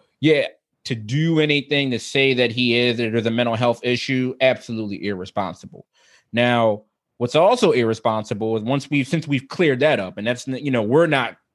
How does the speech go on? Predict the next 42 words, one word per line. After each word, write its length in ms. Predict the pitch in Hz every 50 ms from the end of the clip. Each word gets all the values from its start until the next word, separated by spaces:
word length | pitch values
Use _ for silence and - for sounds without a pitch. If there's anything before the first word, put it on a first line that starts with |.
| _ _ -
you 120 | 131 120
know, 120 | 117 113
classifying 600 | 110 - 135 120 110 - 113 - 113 113 110 107
him 140 | 104 107 104
with 160 | 101 95 -
a, 200 | - 101 104 -
uh, 360 | 95 101 101 98 98 98 92 76
a 40 |
mental 220 | 104 110 117 110 104
health 220 | 101 107 104 98 -
issue 260 | 104 98 - 104 101
or 60 | 101
anything 320 | 101 98 95 - 101 98
of 120 | 95 92 104
that 200 | 135 143 135 123
nature 320 | 107 104 98 - - 98 - _ - - - - - - 117
due 140 | 117 147
to 80 | 139 135
those 220 | 123 131 123 117
same 240 | 117 135 131 120 113
reasons 240 | 123 131 123 113 113
that 160 | 110 104 - -
you 60 | 110
just 160 | 107 101 95
mentioned 340 | 113 127 123 107 - 101 101
as 80 | 95
far 220 | - - 110 104 104
as 160 | 104 98 98
it, 180 | 101 98 95 90 -
you 120 | - 120 110
know, 280 | 101 98 98 98 92 -
um, 600 | 92 95 98 98 98 98 98 95 95 95 95 - _ _ _ _ _ _ _ - _ _ _ _ _ - _ _ _ _ -
adds 500 | - 127 131 131 127 127 123 110 - - - _ _ _ -
to, 160 | - 127 113 107
to 180 | - - 113
stigma 520 | - - - - 143 135 120 123 123 117 117
and 140 | 110 110
other 140 | 120 117 110
things 300 | 101 - 113 110 104 104
of 100 | 104 98
that 200 | 110 131 135 127
nature, 440 | 120 113 107 104 - 110 101 98 98